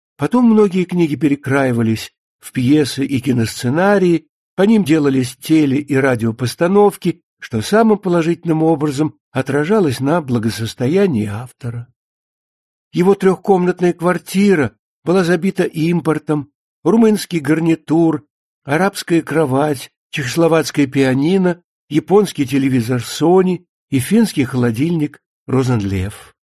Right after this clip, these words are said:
Квартиру, кроме того, украшала коллекция диковинных предметов, привезённых хозяином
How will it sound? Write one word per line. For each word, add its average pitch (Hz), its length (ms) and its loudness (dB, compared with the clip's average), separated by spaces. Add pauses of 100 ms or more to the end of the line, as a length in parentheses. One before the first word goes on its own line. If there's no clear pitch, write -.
(600)
Квартиру, 202 500 0
кроме 175 300 0
того, 110 420 -2 (300)
украшала 156 560 0
коллекция 170 580 0
диковинных 170 640 -2
предметов, 160 720 -2 (260)
привезённых 175 600 0
хозяином 175 720 0